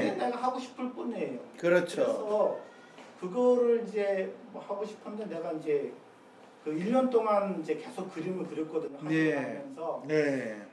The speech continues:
Speaker 1: 근데 이제 어느 날 눈이 막 아파가지고
Speaker 2: 네.
Speaker 1: 안구 건조증이 와서
Speaker 2: 네.
Speaker 1: 그림을 이제 눈이 아파서 못 그리는 거예요. 그래서 제가 사실 집에서 하소연했죠.
Speaker 2: 네.
Speaker 1: "아, 내가 이거 이제 죽을 때까지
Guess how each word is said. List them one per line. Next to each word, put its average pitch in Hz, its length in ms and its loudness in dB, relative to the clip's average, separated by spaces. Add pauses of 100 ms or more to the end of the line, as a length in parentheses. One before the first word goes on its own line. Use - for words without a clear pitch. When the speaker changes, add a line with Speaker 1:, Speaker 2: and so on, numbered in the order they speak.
Speaker 1:
근데 233 240 2
이제 226 140 4
어느 190 340 4
날 214 140 2
눈이 202 260 0
막 - 240 -2
아파가지고 170 920 0
Speaker 2:
네. 156 300 8
Speaker 1:
안구 - 340 2
건조증이 196 480 0
와서 143 640 0
Speaker 2:
네. 147 540 6
Speaker 1:
그림을 226 580 0
이제 180 320 -2 (800)
눈이 196 180 -4
아파서 208 340 -2
못 - 200 -6
그리는 202 340 -2
거예요. 135 240 -4
그래서 - 260 -4 (600)
제가 160 200 0
사실 185 360 0
집에서 151 600 -2
하소연했죠. 135 1000 -6
Speaker 2:
네. 156 200 -2
Speaker 1:
"아, 127 180 0
내가 160 220 -6
이거 160 340 -8 (760)
이제 156 120 -4
죽을 160 260 -6
때까지 196 400 -2